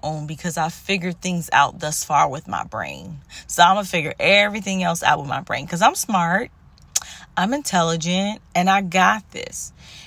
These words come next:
And you're just a spiritual God in that I only encounter on Sundays, um,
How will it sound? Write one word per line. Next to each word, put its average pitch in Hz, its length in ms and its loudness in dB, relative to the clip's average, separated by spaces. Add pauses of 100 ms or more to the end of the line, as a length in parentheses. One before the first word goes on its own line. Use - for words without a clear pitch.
(160)
And 180 560 0
you're 247 320 -2
just 403 260 -4
a 359 40 -4
spiritual 208 1160 -2 (1400)
God 156 600 2 (100)
in 175 380 -2
that 170 180 4
I 170 200 6
only 226 580 -4
encounter 185 680 2
on 170 200 0
Sundays, 196 840 0 (640)
um, 156 680 0